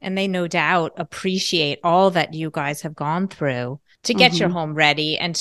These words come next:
Speaker 1: to be welcoming for them. So like you
Speaker 2: Yeah.
Speaker 1: said, it,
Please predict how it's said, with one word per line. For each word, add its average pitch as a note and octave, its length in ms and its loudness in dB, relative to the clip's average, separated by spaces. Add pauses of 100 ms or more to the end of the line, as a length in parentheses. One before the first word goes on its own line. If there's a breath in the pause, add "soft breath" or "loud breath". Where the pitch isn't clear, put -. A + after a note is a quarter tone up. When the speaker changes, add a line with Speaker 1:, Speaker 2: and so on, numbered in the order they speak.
Speaker 1:
to D#3+ 360 -2 (340)
be F3+ 140 0
welcoming C#3+ 600 0
for D3 180 -8
them. C3+ 320 -8
So D3 500 -2 (100)
like F3 280 -4
you D#3 80 -4
Speaker 2:
Yeah. D#3 40 -4 (120)
Speaker 1:
said, D#3+ 200 -2
it, D3 220 -4